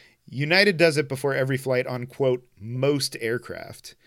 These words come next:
And, uh, side note, I asked United what that meant, but I never got a response. So, you know, take your best guess.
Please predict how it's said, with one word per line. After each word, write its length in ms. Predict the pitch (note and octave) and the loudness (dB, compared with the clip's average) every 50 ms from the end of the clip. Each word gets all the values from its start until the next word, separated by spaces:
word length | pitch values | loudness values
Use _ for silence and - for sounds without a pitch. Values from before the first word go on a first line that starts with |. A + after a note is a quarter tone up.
| _ - - _ _ _ _ - | _ -20 -20 _ _ _ _ -6
And, 340 | - C3 A#2+ A#2 A#2 A#2 - | -2 -2 -2 -2 -4 -10 -10
uh, 280 | A#2 A2+ G#2+ G#2+ G2+ F#2+ | -8 -8 -6 -6 -6 -6
side 260 | - - C#3 C3 A#2+ | -4 -2 -2 -2 -2
note, 160 | A2+ A2 G#2+ | -2 -6 -4
I 200 | G#2+ G#2+ G#2+ - - | -4 -4 -6 -6 -4
asked 280 | C3+ D3 D3 C#3 - C3 | -2 -2 -2 -2 -4 -6
United 280 | C3 B2+ B2 A#2+ A2+ | -4 -2 -2 -2 -2
what 200 | A#2 A#2 A#2 - | -2 -4 -4 -4
that 160 | A2+ G#2+ - | -4 -8 -8
meant, 280 | A2+ A#2+ A#2+ A2+ G#2+ - | -6 -6 -6 -6 -6 -8
but 160 | - A#2 G#2+ | -10 -8 -8
I 80 | G#2+ G#2+ | -8 -8
never 220 | G#2 G#2 G2 G2+ | -8 -10 -10 -10
got 160 | F#2+ F#2+ F#2 | -10 -10 -10
a 40 | F2+ | -10
response. 460 | E2 D#2 - - - D#2+ C2 A1+ - | -12 -14 -16 -18 -18 -20 -20 -16 -16
So, 300 | - - - G1+ - - - | -16 -14 -14 -16 -18 -20 -20
you 440 | - _ _ _ _ _ _ - - | -20 _ _ _ _ _ _ -20 -20
know, 80 | - - - _ _ _ _ _ _ _ | -20 -20 -20 _ _ _ _ _ _ _
take 220 | - - G#2+ - - | -12 -12 -12 -10 -12
your 60 | F2+ | -14
best 260 | E2 F2 C#2+ - - | -12 -12 -10 -10 -10
guess. 300 | - - - - - - | -10 -12 -14 -14 -16 -18